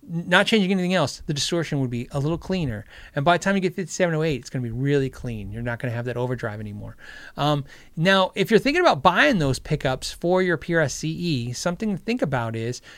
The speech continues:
you can buy different ones and mix and match. Um, I like the eighty-five fifteen in the bridge. I like it in the neck too, but I like it in the bridge. Little, little something to kick it, right? And, and, uh, you may have seen I did a video where,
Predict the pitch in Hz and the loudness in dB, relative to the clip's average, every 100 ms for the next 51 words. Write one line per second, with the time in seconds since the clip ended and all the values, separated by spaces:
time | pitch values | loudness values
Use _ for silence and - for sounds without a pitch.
0 | - 147 220 202 175 135 185 208 160 127 | -4 0 2 2 2 2 4 4 2 2
1 | 196 190 156 139 196 220 127 127 143 - | 0 2 -2 0 2 2 0 0 -2 -2
2 | 127 160 180 104 - - - - - - | -2 0 0 -2 -10 -16 -18 -20 -20 -4
3 | 151 160 160 175 247 277 208 214 226 214 | 0 0 0 8 8 8 6 2 0 -2
4 | 208 202 208 165 190 - 202 220 240 - | -2 -2 -2 -2 -4 -2 0 0 -2 -6
5 | - - - - - - _ - - - | -12 -16 -18 -20 -20 -20 _ -20 -20 -20
6 | - 175 175 139 151 170 226 - - - | -4 0 0 0 2 4 2 0 -12 -14
7 | - - 170 208 208 147 143 151 - 147 | -6 2 4 6 2 0 0 -2 -2 -2
8 | 123 131 160 151 131 123 107 165 151 143 | 0 0 0 0 0 0 0 0 0 0
9 | 202 170 - 151 131 107 - - - - | 0 0 0 -4 -4 -4 -10 -16 -14 -4
10 | - 165 113 - 147 139 160 - - - | 0 0 -2 -4 0 0 -2 -12 -10 2
11 | 175 180 165 - 196 165 190 170 160 180 | 4 4 -2 -4 -2 -2 -4 -4 -4 -6
12 | - - - 180 233 196 208 202 156 196 | -8 -14 -6 0 2 2 2 2 0 0
13 | 156 180 165 151 143 | 0 0 2 4 2